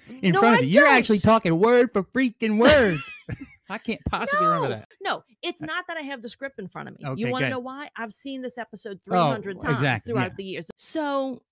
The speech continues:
Speaker 2: they say, "Well, he had to come out of the kitchen one way or the other." So they really believe
Speaker 1: Right.
Speaker 2: this, except Joe,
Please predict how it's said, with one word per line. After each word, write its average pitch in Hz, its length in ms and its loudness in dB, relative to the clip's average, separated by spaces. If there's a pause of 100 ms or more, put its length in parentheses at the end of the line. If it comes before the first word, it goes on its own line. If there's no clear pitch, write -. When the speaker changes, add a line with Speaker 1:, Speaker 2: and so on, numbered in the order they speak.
(240)
Speaker 2:
they 233 240 -4
say, 190 260 -6
"Well, 175 180 -6
he 196 100 -8
had 208 80 -6
to 214 60 -10
come 214 160 -8
out 208 100 -8
of 196 60 -12
the 202 60 -10
kitchen 226 260 -4
one 220 160 -2
way 180 120 -2
or - 40 -2
the 151 80 -4
other." 147 100 -6
So 208 160 -4
they 330 140 -2
really 262 400 0
believe 180 320 -6
Speaker 1:
Right. 107 120 -8
Speaker 2:
this, - 280 -14
except - 280 -12
Joe, - 300 -6